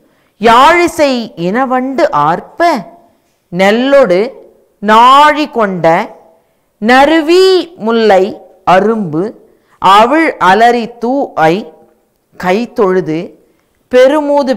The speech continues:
பெண்டிர் விரிச்சி கேட்ப. அடுத்த காட்சி நம்ம கொடுக்குறாங்க. அருங்கடி மூதூர் மருங்கில் போகி. மூதூர் என்பது என்ன? முல்லை நிலத்தில் உள்ள அந்த ஊர் பத்தி மூதூர்னு சொல்லியிருக்காங்க, அதுவும் சொல்றாங்க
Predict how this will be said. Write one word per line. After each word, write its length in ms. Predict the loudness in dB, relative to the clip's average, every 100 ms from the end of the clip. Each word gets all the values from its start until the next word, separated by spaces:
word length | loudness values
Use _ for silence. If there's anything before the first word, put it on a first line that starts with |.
| -2
பெண்டிர் 440 | -4 -2 -2 -4 -10 _ _ -6
விரிச்சி 360 | -4 -4 -8 -12 -10
கேட்ப. 360 | -10 -8 -10 -10 -14 _ _ _ _ _ -12
அடுத்த 320 | -10 -10 -12 -10
காட்சி 280 | -10 -10 -12 -14
நம்ம 140 | -14
கொடுக்குறாங்க. 400 | -12 -10 -10 -10 -16 _ _ _ _ _ _ _ _ _ _ _ _ 0
அருங்கடி 440 | 2 2 0 -2 -2 -2
மூதூர் 480 | 0 0 2 2 2 2
மருங்கில் 480 | 2 0 -2 -6 -4
போகி. 240 | -6 -6 -10 -8
மூதூர் 340 | -8 -8 -8
என்பது 240 | -8 -8 -10
என்ன? 120 | -8 -8 -8 -12 -20 -12
முல்லை 220 | -6 -6 -6
நிலத்தில் 340 | -8 -10 -10 -10
உள்ள 140 | -4 -4 -6 -14 _ _ _ -8
அந்த 140 | -4 -2 -2 -4 -6 -10 -12 -6
ஊர் 140 | -6 -6 -12 _ _ -10
பத்தி 180 | -8 -8 -8
மூதூர்னு 440 | -8 -6 -6 -8 -10
சொல்லியிருக்காங்க, 440 | -10 -8 -10 -12 -14 -4
அதுவும் 360 | -4 -4 -8 -10
சொல்றாங்க 320 | -10 -8 -10